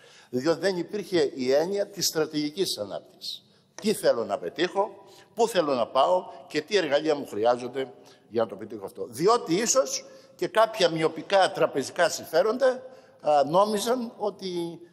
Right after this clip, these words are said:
θα τους φάει δουλειές η ύπαρξη αναπτυξιακής τράπεζας. Για αυτούς τους λόγους, λοιπόν, εμείς ως χώρα δεν είχαμε. Το νόημα, λοιπόν,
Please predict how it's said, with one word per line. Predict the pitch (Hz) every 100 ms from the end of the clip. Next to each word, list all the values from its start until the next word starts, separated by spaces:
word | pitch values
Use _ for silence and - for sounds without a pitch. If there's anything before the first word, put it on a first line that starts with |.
| _ -
θα | 185
τους | - -
φάει | 180 160
δουλειές | 127 123 156 170 - -
η | 127
ύπαρξη | 127 131 123 -
αναπτυξιακής | 107 98 - 92 98 -
τράπεζας. | 71 - - _ _ _ _ _ _ _ _ _ _ _ _ - _ _ _ _
Για | 131
αυτούς | 143 -
τους | -
λόγους, | 196 160
λοιπόν, | 139 190 180
εμείς | 180 208
ως | - 160
χώρα | - 175 214 202 151
δεν | 185 175
είχαμε. | 120 - - - _ _ _ _ _ _ _ _ _ _ _ _ _ _ _ _ - - - _ _ _ _ _ _ _ _
Το | 156
νόημα, | 151 214 226 190
λοιπόν, | 160 139 165 165 139